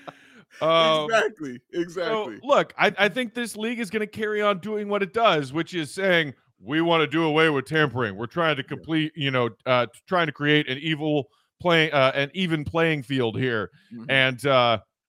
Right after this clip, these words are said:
Speaker 1: and then kinda looking the other way and doling out a slap on the wrist when it's absolutely necessary, when in instances like this, it's pretty obvious that some level, uh, of, of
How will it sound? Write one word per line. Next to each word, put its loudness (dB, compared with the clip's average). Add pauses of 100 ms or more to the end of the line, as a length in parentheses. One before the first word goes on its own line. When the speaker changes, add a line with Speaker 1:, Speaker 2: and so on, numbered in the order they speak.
(280)
Speaker 1:
and -4
then -2
kinda -4
looking -6
the -6
other -2
way -2
and -4
doling 0
out -2
a -8
slap 0
on 0
the -6
wrist -2
when -4
it's -10
absolutely -2
necessary, -6 (260)
when -4
in -6
instances -6
like 0
this, -6
it's -14
pretty -4
obvious 0 (240)
that -8
some -6 (240)
level, -6 (340)
uh, 0
of, 0
of -4